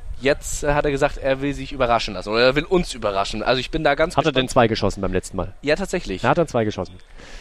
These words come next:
Speaker 2: Na dann, äh, schauen wir mal. Wenn er sich jetzt überraschen lassen will, dann will er sich nicht festlegen. Das hört sich, äh, danach an, dass, äh, er sich nicht ganz sicher ist, ob das gegen seinen Ex-Verein klappt. Aber er ist schon mal gleich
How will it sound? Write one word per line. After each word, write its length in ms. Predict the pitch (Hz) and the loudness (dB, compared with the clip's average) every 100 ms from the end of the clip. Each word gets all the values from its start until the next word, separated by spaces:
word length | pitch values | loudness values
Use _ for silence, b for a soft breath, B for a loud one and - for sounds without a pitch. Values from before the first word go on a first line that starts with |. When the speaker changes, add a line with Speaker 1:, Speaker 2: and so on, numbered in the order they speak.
| B B | B B
Speaker 2:
Na 100 | 147 | 2
dann, 240 | 202 214 | 2 2
äh, 420 | 220 214 214 208 190 180 170 | 6 8 10 8 4 -2 -2
schauen 160 | 196 202 | 2 4
wir 80 | 139 | 4
mal. 160 | 101 | 4
Wenn 100 | 110 | 4
er 80 | 123 | 2
sich 100 | 123 | 2
jetzt 140 | 127 | 0
überraschen 340 | 113 98 117 156 | 0 0 0 0
lassen 280 | 156 156 156 | 0 2 4
will, 100 | 180 | 4
dann 200 | 165 151 | 4 4
will 80 | 151 | 4
er 60 | |
sich 120 | 135 | 4
nicht 140 | 139 - | -2 2
festlegen. 480 | 147 - 151 175 165 | 2 4 6 6 4
Das 160 | 131 | 6
hört 160 | 151 - | 4 6
sich, 320 | 151 - 151 | 2 2 0
äh, 320 | 147 147 139 - | 4 4 4 0
danach 340 | - 123 131 117 | -2 2 2 2
an, 280 | 127 143 139 B B B B B B B | -2 -2 -6 B B B B B B B
dass, 320 | - 139 - 156 | 4 6 6 6
äh, 240 | 156 156 | 8 8
er 100 | 151 | 8
sich 160 | 156 156 | 6 6
nicht 160 | 160 | 4
ganz 180 | 156 147 | 4 2
sicher 220 | 143 120 | 2 4
ist, 140 | 92 98 | 2 -2
ob 100 | - | 0
das 160 | 113 | 2
gegen 220 | 117 107 | 2 4
seinen 240 | 104 110 113 | 4 4 4
Ex-Verein 500 | 123 - 92 107 113 | -2 0 0 0 2
klappt. 340 | 120 127 - | 4 4 4
Aber 140 | 170 156 | 4 6
er 80 | |
ist 100 | 156 | 4
schon 120 | - 170 | 2 4
mal 160 | 160 | 4
gleich 460 | 139 123 143 - | 6 6 6 2